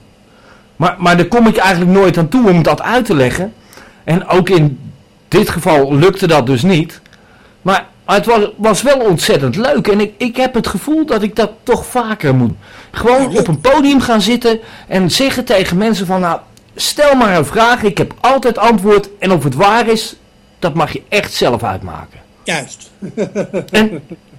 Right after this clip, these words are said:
Speaker 1: je krijgt echt hele mooie, diepe vragen van mensen, wa-,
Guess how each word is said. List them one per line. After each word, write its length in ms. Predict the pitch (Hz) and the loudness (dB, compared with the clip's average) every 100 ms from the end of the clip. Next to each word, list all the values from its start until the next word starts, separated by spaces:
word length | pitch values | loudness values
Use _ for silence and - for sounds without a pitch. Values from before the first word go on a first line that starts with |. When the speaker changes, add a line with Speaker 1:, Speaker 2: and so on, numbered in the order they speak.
| - | -2
Speaker 1:
je 160 | 202 | -2
krijgt 380 | 175 247 220 - | 2 2 2 -2
echt 300 | 269 220 - _ | -2 -2 -4 _
hele 440 | - 285 311 262 240 | 0 2 4 4 4
mooie, 760 | 196 208 262 254 247 247 180 | 4 4 2 2 2 2 -2
diepe 320 | 180 247 196 | 0 2 0
vragen 480 | - 214 262 262 208 | 0 2 2 2 -2
van 180 | - 175 | -2 0
mensen, 440 | 131 120 123 311 359 - - - - | 0 0 -4 -8 -12 -20 -20 -12 -4
wa-, 180 | 233 | -4